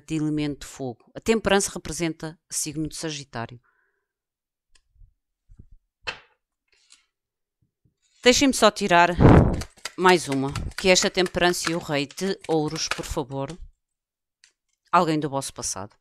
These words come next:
Alguém do passado. Esta pessoa <laughs> quer voltar a alguém do passado.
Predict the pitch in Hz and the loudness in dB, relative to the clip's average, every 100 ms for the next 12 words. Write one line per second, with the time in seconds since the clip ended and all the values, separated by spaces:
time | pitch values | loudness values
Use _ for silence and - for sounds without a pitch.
0 | _ _ - 196 226 214 - 185 151 - | _ _ 4 4 4 -2 -4 0 0 2
1 | 233 233 269 - - 220 214 185 180 _ | 2 2 2 -2 -2 0 2 0 -4 _
2 | _ _ _ _ - 202 185 - _ _ | _ _ _ _ 0 2 -2 -8 _ _
3 | _ - 220 202 190 160 151 143 139 131 | _ -12 -6 -4 -2 -2 -2 -4 -8 -10
4 | - - 117 117 | -12 -12 -12 -16